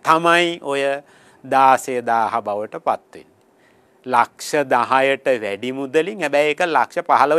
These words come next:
ඉක්මවා යන්නේ නැහැ. පැහැදිලිව ගානේ කියනවා. එහෙම ඉක්මවා ගියා නම් අපට ඔය ගණිත ගැටලුව ප්‍රශ්නයක් බවට පත් වෙනවා. ඔහොම හදන්න බෑ එහෙනම්. මොකද ලක්ෂ පහළව ඉක්මවා යන්නේ නැති නිසා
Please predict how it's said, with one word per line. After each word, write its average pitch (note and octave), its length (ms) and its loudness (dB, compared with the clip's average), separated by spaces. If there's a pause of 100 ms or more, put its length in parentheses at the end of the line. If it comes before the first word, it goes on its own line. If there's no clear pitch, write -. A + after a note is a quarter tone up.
ඉක්මවා E3+ 280 -2
යන්නේ D3 180 -2
නැහැ. C#3+ 180 -8
පැහැදිලිව C3 400 -4
ගානේ C#3+ 300 -2
කියනවා. G2 300 -12 (480)
එහෙම D3 220 -4
ඉක්මවා C#3 560 0
ගියා D3 240 0
නම් D3+ 180 -4
අපට C#3+ 220 -4
ඔය C#3+ 120 -2
ගණිත C#3+ 300 -4
ගැටලුව C#3+ 300 -6
ප්‍රශ්නයක් C#3 400 -2
බවට D3 240 0
පත් D3 240 -2
වෙනවා. B2 160 -10
ඔහොම A#2 160 -8
හදන්න B2+ 420 -4
බෑ D3+ 160 -4
එහෙනම්. D3+ 240 -10 (420)
මොකද D3 220 -2
ලක්ෂ B2+ 480 0
පහළව D3+ 440 4
ඉක්මවා G#3 340 2
යන්නේ B2+ 100 -6
නැති A2+ 240 -10
නිසා A2+ 320 -4